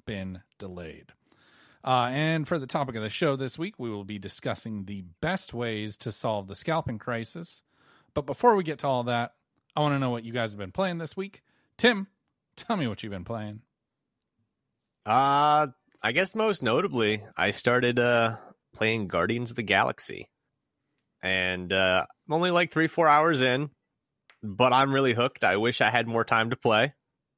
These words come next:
Speaker 1: Okay.
Speaker 2: Um,
Speaker 1: It's a good problem. I
Speaker 2: I
Speaker 1: mean, it's a, it's a good problem to have, right?
Speaker 2: Yeah, I started playing at, like, one A M. Got to be about five A M. I needed to go to bed, and I had to force myself to put the controller down because I knew if I kept going, I wouldn't sleep that night. <laughs>
Speaker 1: Wow.
Speaker 2: At all.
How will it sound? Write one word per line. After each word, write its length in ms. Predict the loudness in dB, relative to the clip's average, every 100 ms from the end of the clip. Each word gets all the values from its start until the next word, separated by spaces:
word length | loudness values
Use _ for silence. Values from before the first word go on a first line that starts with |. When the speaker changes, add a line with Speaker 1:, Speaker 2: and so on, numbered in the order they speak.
| -10
Speaker 1:
Okay. 340 | -10 -10 -14 -14 -12 2
Speaker 2:
Um, 580 | 4 6 4 2 -2 -12 _ _
Speaker 1:
It's 80 | -8
a 40 |
good 160 | -4 -2
problem. 380 | 0 -2 -4 -4
I 140 | 0 2
Speaker 2:
I 40 |
Speaker 1:
mean, 100 | 2
it's 200 | -2 -4
a, 160 | -6 -4
it's 120 | -6
a 40 |
good 140 | -6 -4
problem 240 | -4 -4
to 80 | -6
have, 240 | -6 -8 -14 _ _
right? 300 | -14 -14 -12 -2
Speaker 2:
Yeah, 260 | 6 6
I 120 | 6
started 360 | 4 4 2 0
playing 260 | 0 2 4
at, 40 |
like, 140 | 2
one 160 | 2 4
A 60 | 4
M. 260 | 4 2 -4 _ _ _ -2
Got 160 | 0 2
to 60 | 2
be 80 |
about 180 | 4 4
five 240 | 6 6 6
A 140 | 4
M. 140 | 4
I 40 | 2
needed 280 | 0 -2 0
to 40 |
go 140 | 2
to 80 | 2
bed, 340 | 4 4 2 0
and 160 | 0 4
I 100 | 4
had 260 | 2 0 -2
to 60 |
force 360 | 0 2 2 2
myself 440 | 0 2 2 0 -4
to 80 |
put 100 | -4
the 80 | -2
controller 480 | 0 -2 0 2 4
down 280 | 4 4 2
because 280 | 0 2 4
I 80 |
knew 160 | 4 4
if 80 | 4
I 80 | 4
kept 220 | 2 2
going, 420 | 4 6 4 0
I 160 | 2 4
wouldn't 280 | 2 -2 -2
sleep 260 | -2 0
that 220 | 0 0
night. 240 | 2 0 0
<laughs> 80 | -6 -14 _ _ _ _
Speaker 1:
Wow. 260 | -12 -8 2
Speaker 2:
At 160 | 4 6
all. 360 | 6 4 2